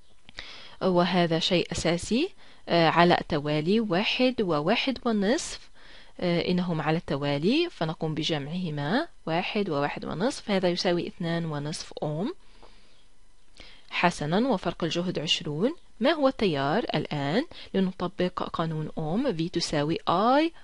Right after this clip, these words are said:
R. فرق الجهد هو عشرون يساوي التيار ضرب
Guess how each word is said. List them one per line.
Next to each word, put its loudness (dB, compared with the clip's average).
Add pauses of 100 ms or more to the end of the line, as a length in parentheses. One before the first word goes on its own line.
(580)
R. 0 (280)
فرق 2
الجهد -2
هو 0
عشرون 0 (300)
يساوي 2
التيار 2 (100)
ضرب 2